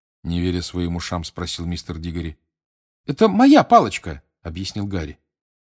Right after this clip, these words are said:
«Я где-то выронил ее». «Выронил?»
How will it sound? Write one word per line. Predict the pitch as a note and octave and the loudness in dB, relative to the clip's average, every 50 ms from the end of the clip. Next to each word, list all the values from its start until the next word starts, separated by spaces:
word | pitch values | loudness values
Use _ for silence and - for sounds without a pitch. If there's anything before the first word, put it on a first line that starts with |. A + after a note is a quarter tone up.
| _ _ | _ _
«Я | - G3 A#3 | 4 4 4
где-то | G3 G3 A3 C4+ - C4 | 6 6 4 6 6 6
выронил | A#3+ C4+ C#4+ G#3+ C#3+ G#2 G2 F2+ F2 | 6 6 6 6 4 2 0 -2 -4
ее». | E2 D2+ D2 C#2 _ _ _ _ _ _ _ _ _ _ _ _ _ _ _ _ _ _ _ _ _ _ _ _ _ _ | -6 -8 -10 -14 _ _ _ _ _ _ _ _ _ _ _ _ _ _ _ _ _ _ _ _ _ _ _ _ _ _
«Выронил?» | - E2+ E2+ F#2 A2 D3+ G3 A#3 C#4+ C#4+ C4 A#3 C3 E2+ C2+ B1 G#1+ - | -8 -4 0 2 2 4 4 4 4 4 4 4 2 0 -4 -8 -12 -16